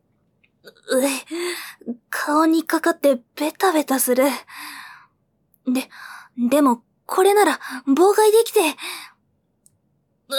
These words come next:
クリア？嘘。あ、あー。クイズ以外で負けるのは初めてだ。ば、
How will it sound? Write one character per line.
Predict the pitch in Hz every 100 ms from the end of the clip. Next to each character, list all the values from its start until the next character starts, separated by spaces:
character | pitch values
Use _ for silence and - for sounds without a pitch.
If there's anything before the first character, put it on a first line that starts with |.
| 622 554 932 - 415 330 269 247 _
ク | 269
リ | _ - - 453 880 932
ア？ | 247 247 - - 302 320 - _ - - 427 508
嘘。 | - - 440 403 381 - 466 - - _ _ _ _ _ _ _ _ _ _ _ _ _
あ、 | - 311 320
あ |
ー。 | - _ _ _ _ - - 508 440 427 - - 466 480 480 508 494 466 392 427 415 403 320 285 - _ _
ク | - - 330
イ | 339
ズ | 320
以 | 349 349
外 | 339 302
で | 294
負 | 285 302
け | 311 320
る | 339
の | 320
は | 247 285
初 | - - 427 453
め | 523 554
て | 554 453
だ。 | 392 359 - - - - - - _ _ _ _ _ _ _ _ _
ば、 | - 302